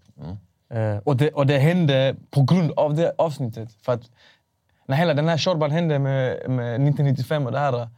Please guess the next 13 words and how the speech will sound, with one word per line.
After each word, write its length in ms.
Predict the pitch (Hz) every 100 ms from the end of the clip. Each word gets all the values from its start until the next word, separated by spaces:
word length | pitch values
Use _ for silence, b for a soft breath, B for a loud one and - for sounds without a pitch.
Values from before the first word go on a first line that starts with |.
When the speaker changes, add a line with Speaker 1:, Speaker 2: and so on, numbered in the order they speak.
| b
Speaker 1:
Mm. 240 | 82 80 82 -
Speaker 2:
eh, 140 | 107
han 180 | 113 139
har 80 | 131
en 60 |
annan 240 | - 151 139
mamma. 300 | 147 127 - _
Speaker 1:
Mm. 260 | 82 80 80 - _ _ _ _ _ -
Speaker 2:
Okej? 420 | - 131 123 107 - _ _ _ -
Så 500 | - 127 120 117 104 101 _ _ _ _ _ _
de... 380 | 127 135 135 - _ _ _ _ _ _ _ _ _ _ _ _ _ _ _ _ _ _ _
Hans 320 | - 170 135
mamma 540 | 135 160 180 151 165